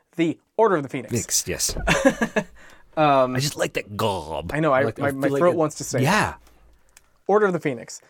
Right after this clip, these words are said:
Speaker 2: Order of the Phoenix.
Speaker 1: Uh, in this episode, we will be going through chapters twelve and thirteen.
Speaker 2: Mm-hmm.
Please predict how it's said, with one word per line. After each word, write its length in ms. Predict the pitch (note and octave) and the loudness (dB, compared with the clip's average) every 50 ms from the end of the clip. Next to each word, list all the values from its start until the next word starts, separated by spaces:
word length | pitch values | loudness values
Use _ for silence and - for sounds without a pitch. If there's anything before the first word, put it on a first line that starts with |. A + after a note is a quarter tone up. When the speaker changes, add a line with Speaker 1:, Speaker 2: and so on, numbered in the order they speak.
| _ _ - | _ _ -4
Speaker 2:
Order 140 | A#2+ B2+ B2+ | -2 -2 -2
of 40 | - | -2
the 40 | - D2+ | -6 -8
Phoenix. 200 | A#1+ - - E3 | -10 -6 -2 0
Speaker 1:
Uh, 160 | C#3+ C3+ C3+ | 0 0 0
in 300 | - E3+ F#3 G#3 G3+ F#3 | 0 0 2 2 2 2
this 300 | D#3+ F#3+ A#3 A#3 - - - | 4 4 2 2 0 0 -2
episode, 400 | F#3+ F#3 - - - - E3 D3 | -2 -2 -2 -6 -2 0 0 2
we 100 | D3 C#3+ | 2 0
will 100 | D3 D3 | 0 0
be 120 | D3+ D3 | 0 0
going 200 | D3+ D3+ D#3 D3+ | 2 0 0 -2
through 180 | - D3+ D3 C#3+ | -2 -2 -4 -4
chapters 640 | - - D#3+ D3 C#3+ - - D#3 D3 C#3 C#3 - - | -2 0 2 2 2 2 0 -2 -2 -2 -4 -8 -14
twelve 280 | - - D#3+ D#3+ D#3+ | -2 2 2 2 2
and 100 | D#3+ D#3 | 2 -2
thirteen. 420 | D#3 D#3 D3 D3+ - C#3+ B2 A2+ A#2 | -2 -2 -2 -2 -6 -10 -10 -8 -8
Speaker 2:
Mm-hmm. 300 | A2+ G#2 F#2 F#2 A2+ | -6 -6 -4 -4 -4